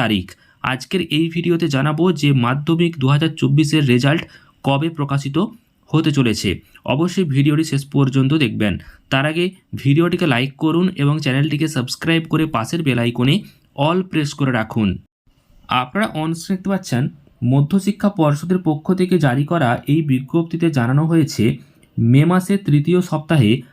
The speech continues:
মাধ্যমিক দু হাজার চব্বিশের রেজাল্ট অর্থাৎ ফলাফল প্রকাশ করা হবে।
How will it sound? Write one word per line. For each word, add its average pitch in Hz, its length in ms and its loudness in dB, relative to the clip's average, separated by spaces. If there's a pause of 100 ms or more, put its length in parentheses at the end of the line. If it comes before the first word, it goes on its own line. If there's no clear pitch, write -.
(300)
মাধ্যমিক 156 500 0
দু 131 100 0
হাজার 147 300 0
চব্বিশের 156 500 0
রেজাল্ট 135 300 0 (120)
অর্থাৎ 135 380 0 (360)
ফলাফল 160 480 -2 (120)
প্রকাশ 139 340 -2
করা 151 200 -2
হবে। 101 280 -2